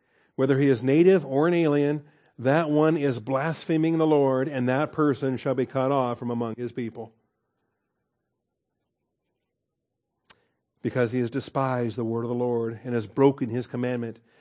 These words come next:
that person shall be completely cut off. His guilt will be on him. Where's the sacrifice? Where's the sin sacrifice? Where's the liturgical provision? There is no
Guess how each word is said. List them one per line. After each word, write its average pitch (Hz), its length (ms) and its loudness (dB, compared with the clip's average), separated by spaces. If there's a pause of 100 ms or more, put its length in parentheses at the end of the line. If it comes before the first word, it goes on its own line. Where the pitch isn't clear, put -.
(220)
that 131 260 2
person 127 500 0
shall 123 220 -4
be 117 160 -4
completely 131 640 -4
cut 131 240 -4
off. 120 440 -8 (480)
His 117 260 0
guilt 117 480 0 (100)
will 127 160 -4
be 120 160 -2
on 120 220 -4
him. 107 280 -10 (1080)
Where's 143 180 0
the 156 80 -10
sacrifice? 151 640 -8
Where's 147 180 -2
the 147 100 -8
sin 170 180 -4
sacrifice? 156 680 -8 (340)
Where's 156 280 6
the 160 80 2
liturgical 170 800 0
provision? 160 520 0
There 131 120 -2
is 139 320 -4
no 117 300 -6